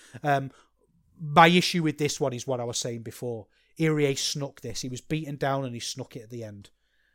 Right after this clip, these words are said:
And I, I, I, again, think about the story that you're telling. You know, you, you, you're telling a story of somebody who got to the semifinals last year,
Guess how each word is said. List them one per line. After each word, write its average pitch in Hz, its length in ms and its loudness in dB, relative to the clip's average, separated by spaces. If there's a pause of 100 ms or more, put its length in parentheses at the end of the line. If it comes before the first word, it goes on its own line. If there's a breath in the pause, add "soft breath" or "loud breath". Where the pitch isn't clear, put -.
(300)
And 151 160 4
I, - 20 2
I, 156 220 -4 (160)
I, - 60 -10 (140)
again, 147 380 2
think 156 300 -6
about 160 200 0
the 156 60 -14
story 151 380 -2
that 127 120 -16
you're 123 80 -16
telling. 120 380 -8 (400 soft breath)
You 147 100 -8
know, 131 80 -4
you, 123 260 -10
you, 135 300 -4 (1200)
you're 143 180 -6
telling 165 360 0
a 151 40 -6
story 160 420 -2
of 131 80 -6
somebody 139 400 -4
who 113 480 -12 (260)
got 151 200 -2
to 165 100 -8
the 160 40 -8
semifinals 151 720 -4
last 123 300 -10
year, 110 220 -12